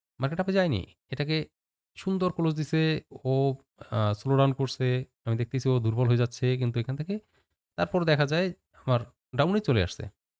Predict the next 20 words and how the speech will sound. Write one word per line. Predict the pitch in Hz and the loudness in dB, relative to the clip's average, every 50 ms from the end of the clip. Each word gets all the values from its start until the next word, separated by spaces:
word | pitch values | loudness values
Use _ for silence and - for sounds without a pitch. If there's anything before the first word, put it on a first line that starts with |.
| _ _ _ _ _ _ _ _ _ _ | _ _ _ _ _ _ _ _ _ _
হান্ড্রেড | - 151 165 180 180 | -6 -4 -4 -4 -4
পার্সেন্ট | - 170 175 175 165 | -4 -2 -2 -2 -2
শিওর | - - 165 160 | -2 -2 -2 -2
শর্ট | 151 - 160 147 143 143 - _ | -2 -2 -2 -2 -2 -2 -4 _
ছিল, | _ - 143 139 139 135 135 135 - _ _ _ _ _ _ _ _ _ _ _ | _ -2 0 2 2 2 2 -2 -6 _ _ _ _ _ _ _ _ _ _ _
আমার | - 120 123 | -2 -2 -2
সব | - - 180 - _ | 0 -2 -4 -4 _
কিছু | 185 175 - 165 | -8 -6 -4 -2
ঠিক | - 160 139 | 0 0 2
আছে। | 143 127 131 131 | 2 0 0 -2
শুধু | - 147 151 151 | -2 -4 -4 -4
এ-, | - 147 156 151 | -4 -6 -10 -8
এখানে | 143 - 165 170 165 | -4 -2 0 0 0
একটা | 175 - - - | -2 -6 -8 -6
just | 147 165 160 - - _ | -6 -6 -6 -6 -8 _
এক্সাম্পল | 127 127 131 151 160 139 117 107 | -2 -2 0 0 0 0 0 0
দিলাম | 95 95 90 98 147 214 233 - 117 | 0 0 0 0 -2 -4 -6 -6 -4
যে | 113 117 | -4 -2
এখান | 110 113 107 | 0 0 0
থেকে | 107 104 95 107 - - | 0 0 -2 -2 -4 -6